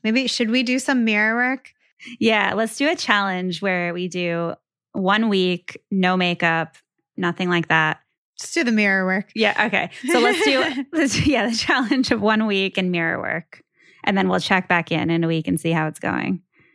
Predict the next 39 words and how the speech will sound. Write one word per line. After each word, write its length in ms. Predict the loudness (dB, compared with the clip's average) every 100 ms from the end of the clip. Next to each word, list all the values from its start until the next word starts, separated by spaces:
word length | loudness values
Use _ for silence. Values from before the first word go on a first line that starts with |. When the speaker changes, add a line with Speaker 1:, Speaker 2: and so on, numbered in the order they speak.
| _ _
Speaker 1:
One 100 | -2
of 100 | 0
the 80 | 0
things 280 | 0 0 2
we 80 | 2
want 180 | 2
to 60 | 2
remind 440 | 2 0 0 0
you 80 | 0
guys 360 | 0 0 -2 -2
of, 280 | -2 -2 -2
we 120 | 0
don't 160 | 0
always 320 | 0 0 -2 0
talk 240 | -2 0
about 300 | 0 0 0
on 160 | 0 -2
the 100 | -4
podcast, 920 | -4 0 0 -2 0 0 0 -2 -4
although 180 | -2 -2
you'll 220 | -2 -4
see 280 | -6 -6 -2
it 280 | -2 -4 -4
on 280 | -4 -2 -2
our 120 | -6
site 320 | -2 0 2
and 140 | 2
in 100 | 2
our 120 | 0 -2
content, 680 | -2 -4 -2 -2 -2 -2 -8 -20 -20 -20 -20 _
is 120 | -2
that 280 | 2 0 -2
Catherine 600 | -2 0 0 0 0 0
and 160 | 0 0
I, 300 | 0 0 -2 -2
through 240 | 0 2
the 100 | 2
Vera 280 | 2 2 0
platform, 760 | 0 -2 -2 -4 0 0 0